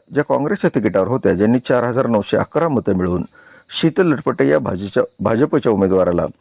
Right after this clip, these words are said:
हार चारली आहे. गंगापूर गणाचा विचार करता, तनुजा पाटील या भाजपकडनं निवडणूक लढवत होत्या, पण अगदी ब्याऐंशी मतं अधिक मिळवून शिवानी शिंदे काँग्रेसनी, काँग्रेसच्या तिकिटावर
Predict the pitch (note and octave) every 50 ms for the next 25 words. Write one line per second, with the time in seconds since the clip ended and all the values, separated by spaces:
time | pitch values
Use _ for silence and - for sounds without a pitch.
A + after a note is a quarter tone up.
0 | _ _ _ _ _ _ _ _ _ _ _ - - - D3 C3 A2 - - -
1 | A#2 - E2+ F2 E2+ E2 E2+ E2+ E2 F2+ G2+ F2 - - _ _ _ _ _ _
2 | _ - - C3 C#3 E3 E3+ F#3 - - F3+ D3 C#3 B2+ B2+ A#2+ G#2+ B2+ G#2+ G2+
3 | - A2+ G2+ - - D3 D#3 D#3 - - - - - _ _ _ - - _ _
4 | _ _ - C#3+ C#3 D#3 D3 F3 F3+ - D3+ C#3 - D3+ D3 C#3+ C#3+ C3 A2+ A2+
5 | A2+ A2 C#3 D3 F3 E3 D3 C3 A#2 A#2 A2 G#2 G#2 G#2 G2 F#2+ F#2+ F2+ - F#2
6 | F2+ E2+ F2+ F2 - G2 B2+ B2 D3 D3+ D3 D3+ E3+ - _ _ _ _ - -
7 | - _ _ - A#2+ - - C3 D#3 D#3+ C#3+ B2+ G#2+ - _ _ _ _ _ _
8 | _ _ _ _ - - A#2 B2+ D#3 F3+ G3 F#3 - - A3+ G#3+ F#3+ D#3+ - D#3+
9 | D3 A#2 A2 A#2 A#2+ A2+ - B2+ C#3 C#3+ B2 G2 F2+ - - _ _ _ _ _
10 | _ - - - - - E3 D#3 D#3 D#3+ E3 F3 G3 F#3+ - - D#3 C3+ C3 A#2+
11 | B2+ C3 - - C3+ B2 C3 D3+ F3+ F3 - - - G#2 F#2 E2+ - - _ _
12 | _ _ _ _ _ _ _ - C3+ C3+ C#3 D3+ E3+ F#3 - - - D#3 - A2
13 | - - F#2+ - F#2+ F#2 F#2